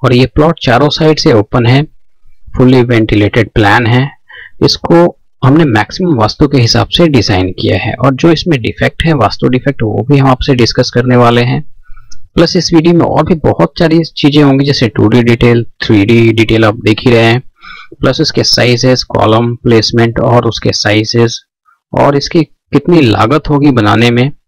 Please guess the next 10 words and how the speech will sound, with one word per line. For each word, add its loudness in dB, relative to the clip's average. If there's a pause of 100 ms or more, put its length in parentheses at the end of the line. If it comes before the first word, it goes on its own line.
(560)
वो 2
सारी 0
detail 2
आपको -2
इस -2
video 0
में 2
मिलने 2
वाली -8
है। -10